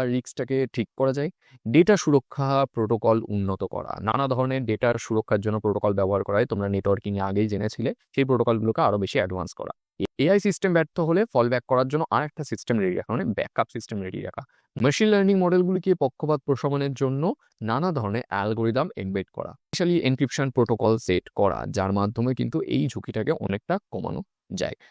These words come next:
লাস্ট প্রশ্ন, ঝুঁকি মূল্যায়নের জন্য ব্যবহৃত কিছু এআই টুল। সবার ফার্স্ট, Oracle Fusion Cloud ইআরপি, যার মাধ্যমে নানা ব্যবসার ক্ষেত্রে বা সরকারি কোনো ক্ষেত্রে কোনো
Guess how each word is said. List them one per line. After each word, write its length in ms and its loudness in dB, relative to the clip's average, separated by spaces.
লাস্ট 340 0
প্রশ্ন, 220 -8
ঝুঁকি 240 -4
মূল্যায়নের 460 0
জন্য 120 0
ব্যবহৃত 320 2
কিছু 200 -8
এআই 200 -2
টুল। 120 -6
সবার 240 4
ফার্স্ট, 240 0
Oracle 520 4
Fusion 480 2
Cloud 380 0
ইআরপি, 680 -4
যার 160 -4
মাধ্যমে 380 -4
নানা 220 2
ব্যবসার 500 -2
ক্ষেত্রে 300 -6
বা 140 0
সরকারি 540 2
কোনো 140 0
ক্ষেত্রে 440 -2
কোনো 200 4